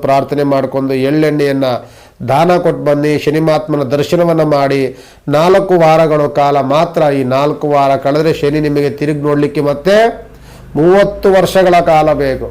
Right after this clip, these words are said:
ಮೂವತ್ತು ವರ್ಷಗಳ ಕಾಲದವರೆಗೂ ನಿಮಗೆ ಶನಿಯ ಕಾಟವೇ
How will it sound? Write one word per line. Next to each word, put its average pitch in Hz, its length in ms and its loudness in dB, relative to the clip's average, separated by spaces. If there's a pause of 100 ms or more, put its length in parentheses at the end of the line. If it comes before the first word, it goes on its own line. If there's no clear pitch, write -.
(160)
ಮೂವತ್ತು 165 460 -2
ವರ್ಷಗಳ 156 440 0
ಕಾಲದವರೆಗೂ 151 600 0
ನಿಮಗೆ 156 300 -2
ಶನಿಯ 160 320 2 (920)
ಕಾಟವೇ 160 460 2